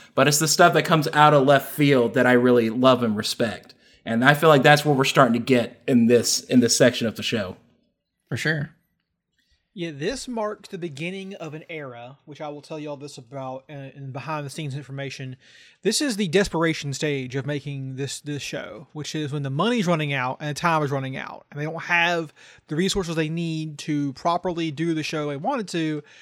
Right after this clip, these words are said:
Speaker 3: and so things got to get, had to get compressed, because this is not the most, shall we say, well-managed organization in the world, and Anno was still writing the show as they begin to make the show. So the ending had not yet been fully nailed down.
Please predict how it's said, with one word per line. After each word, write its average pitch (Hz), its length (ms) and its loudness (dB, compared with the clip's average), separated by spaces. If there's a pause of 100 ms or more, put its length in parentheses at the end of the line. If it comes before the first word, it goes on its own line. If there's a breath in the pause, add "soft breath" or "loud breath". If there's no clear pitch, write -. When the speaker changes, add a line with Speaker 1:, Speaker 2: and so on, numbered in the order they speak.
(200 soft breath)
Speaker 3:
and 151 80 -6
so 160 80 -4
things 220 260 -2
got 202 160 2
to 175 80 -8
get, 165 180 -6 (140)
had 175 80 -6
to 160 60 -6
get 160 100 -6
compressed, - 580 -8
because 156 460 -4 (880 soft breath)
this 190 400 -6
is 240 100 -4
not 196 440 2
the 175 80 0
most, 170 500 0
shall 170 220 0
we 160 100 -2
say, 160 220 -4
well-managed 156 1040 -2
organization 147 600 -6
in 143 100 -12
the 143 80 -10
world, 139 420 -6
and 151 120 -8
Anno 240 300 -2
was 185 180 -2
still 196 220 2
writing 180 360 2
the 170 80 -2
show 175 320 0
as 151 200 -2
they 165 80 0
begin 151 380 -2
to 151 100 -8
make 156 380 -4
the 127 100 -12
show. 85 380 -12
So 170 160 -6
the 170 200 -4
ending 277 220 -6
had 196 140 -4
not 208 200 -2
yet 190 220 -2
been 175 260 -6 (380 soft breath)
fully 247 420 0
nailed 180 480 2
down. 131 540 -2